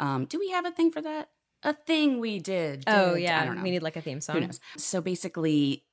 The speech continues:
Speaker 1: the birthday thing, Sunday was his actual birthday. And he
Speaker 2: Mm-hmm.
Speaker 1: planned a long day of events,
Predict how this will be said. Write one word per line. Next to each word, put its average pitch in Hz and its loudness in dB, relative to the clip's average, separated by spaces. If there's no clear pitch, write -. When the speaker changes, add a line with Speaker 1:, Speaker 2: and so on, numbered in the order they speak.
Speaker 1:
the 139 -2
birthday 139 -6
thing, - -8
Sunday 202 -2
was 131 -8
his 131 -10
actual 127 -8
birthday. - -18
And 196 -2
he 180 0
Speaker 2:
Mm-hmm. 170 -4
Speaker 1:
planned 135 -2
a 131 -4
long 196 -2
day 165 0
of 147 -4
events, 127 -6